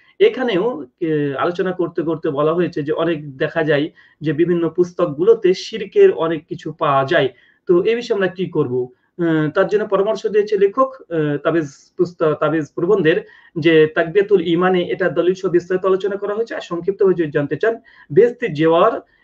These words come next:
এই প্রথম খণ্ডে আলোচনা করা হয়েছে। আহ, আপনারা এই গ্রন্থ সম্পর্কে দেখতে পারেন, জ্ঞান অর্জন হবে। তার মানে এখানে স্পষ্টভাবে এই বেহেশতি জেওয়ারে তাদের কাছে গুরুত্ব অপরিসীম এবং সত্য মিথ্যা এবং তারা বলতে চেয়েছে বেহেশতি জেওয়ার এই পুস্তকের মধ্যে কোনো শিরক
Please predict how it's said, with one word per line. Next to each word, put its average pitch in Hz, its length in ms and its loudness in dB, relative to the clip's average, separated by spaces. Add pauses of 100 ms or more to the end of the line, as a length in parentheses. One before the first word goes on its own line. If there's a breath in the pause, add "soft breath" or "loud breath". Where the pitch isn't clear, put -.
(100)
এই 247 200 4
প্রথম 220 380 -2
খণ্ডে 226 220 -2
আলোচনা 175 340 0
করা 147 240 -2
হয়েছে। 147 320 0
আহ, - 300 -8
আপনারা 147 400 0
এই 139 220 -2
গ্রন্থ 151 260 -4
সম্পর্কে 156 480 -2
দেখতে 190 280 -2
পারেন, 196 220 -2
জ্ঞান 160 180 2
অর্জন 139 260 0
হবে। 143 300 0 (260 loud breath)
তার 185 160 2
মানে 190 260 2
এখানে 202 340 4
স্পষ্টভাবে 190 760 0
এই 156 180 -2
বেহেশতি 175 340 -2
জেওয়ারে 156 280 0
তাদের 151 260 -6
কাছে 151 160 -6
গুরুত্ব 156 540 -2
অপরিসীম 247 760 0 (300 loud breath)
এবং 165 300 4
সত্য 190 760 4
মিথ্যা 165 520 0
এবং 160 240 -2
তারা 156 180 -2
বলতে 165 340 -4
চেয়েছে 165 200 -4
বেহেশতি 156 380 -4
জেওয়ার 151 260 0
এই 160 160 -6
পুস্তকের 151 420 -4
মধ্যে 160 160 -2
কোনো 180 160 -2
শিরক 208 320 -8